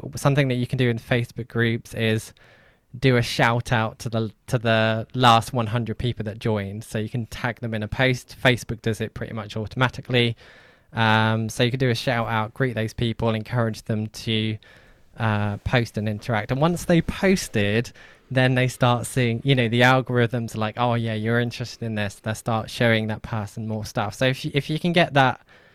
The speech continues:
initial post or that i-, initial interaction from that person, then they're quite likely to, um, stay in. So I've done a lot of things like that.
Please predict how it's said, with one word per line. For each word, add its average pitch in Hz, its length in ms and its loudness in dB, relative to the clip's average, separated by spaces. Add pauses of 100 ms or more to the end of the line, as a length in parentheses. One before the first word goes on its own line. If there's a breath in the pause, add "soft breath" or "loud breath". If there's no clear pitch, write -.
(340 soft breath)
initial 131 600 2
post 135 480 -2
or 113 120 -4
that 113 160 -4
i-, 127 180 -2
initial 123 400 -4
interaction 113 600 -4
from 113 160 -10
that 107 100 -8
person, 147 440 2
then 110 120 0
they're 110 140 0
quite 117 440 -6
likely 113 360 -6
to, 107 480 -4 (520 soft breath)
um, 110 360 0
stay 113 280 2
in. 107 120 0
So 127 180 2
I've 135 80 -2
done 190 160 6
a 175 60 6
lot 139 160 4
of 131 100 0
things 131 340 -4
like 110 180 -6
that. 147 260 2